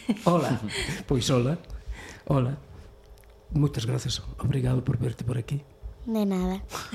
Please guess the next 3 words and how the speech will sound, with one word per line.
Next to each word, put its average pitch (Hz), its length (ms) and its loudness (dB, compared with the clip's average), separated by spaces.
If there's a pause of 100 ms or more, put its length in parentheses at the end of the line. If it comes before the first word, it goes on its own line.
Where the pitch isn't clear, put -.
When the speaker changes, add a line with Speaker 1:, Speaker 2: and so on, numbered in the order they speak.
(1900)
Speaker 1:
Ben, 127 240 2
Bruno, 123 400 0 (720)
mm, 127 680 0